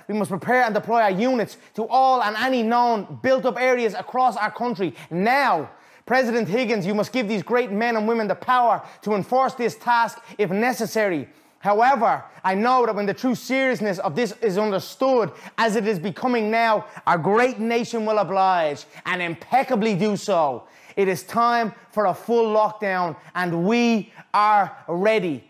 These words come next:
Powers that be, I am calling to you all. The fate of our great island depends on it. This is my proposal, and I pray that we can make this happen. We need to take the same measures of,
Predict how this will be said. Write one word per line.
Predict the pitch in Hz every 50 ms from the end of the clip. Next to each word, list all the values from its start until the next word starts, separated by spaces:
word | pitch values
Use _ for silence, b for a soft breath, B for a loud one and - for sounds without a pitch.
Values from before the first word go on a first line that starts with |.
| b b b b
Powers | - - 220 220 220 220 208 190 160 156
that | 165 208 208 180 156
be, | 196 208 208 202 202
I | 175 185 185
am | 175 170
calling | - - - 208 214 220 220 214 202 190 156
to | 175 185
you | 185 185 175 180
all. | 196 202 202 196 185 170 151 127 - B B B B B
The | - 170
fate | 160 - - 226 220 220 208 208
of | 190 185
our | 180 160 165
great | 160 165 196 208 226 240 233 -
island | - 208 214 214 208 202 196 185 180
depends | 170 170 - - 196 196 196 180 160
on | 170 160 147
it. | 127 - - - B B B B B B
This | 196 220 233 220 220 -
is | - 208 185 160
my | 185 190 185
proposal, | 175 175 165 - - 190 202 214 214 214 175 175 175 156 143 - B B B B B
and | 175 180 180
I | 175
pray | - 170 - 180 208 226 247 254 262 240
that | 226 208
we | 175 196
can | 185 - 190 180
make | 185 185 185 -
this | 180 175 151 -
happen. | 170 170 160 160 - 135 113 95 - _ _ _ _ _ _ _ _ _ _ _ _ _ - B B B 175 185 160 B
We | 175 196
need | 208 214 156
to | 202
take | 180 - 202 226 233 220
the | - 175
same | - - 226 208 202 202
measures | 214 226 220 185 190 175 151
of, | 170 156 -